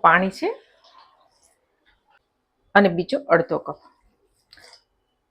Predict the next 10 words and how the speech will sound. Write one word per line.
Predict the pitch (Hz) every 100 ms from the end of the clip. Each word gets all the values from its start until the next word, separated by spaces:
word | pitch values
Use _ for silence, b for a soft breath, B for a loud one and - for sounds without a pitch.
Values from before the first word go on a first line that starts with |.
| _ _ _ - - - 554 - - _ _ _ _ _ -
હવે | 220 208
પાણી | 160 220 226
નાખ્યું | 311 349 330
છે | 285
તો | 233
આપણે | 226 202
રસાને | 208 226 220 202
એક | 202
વખત | 202 208 196
ઉકળવા | 180 180 160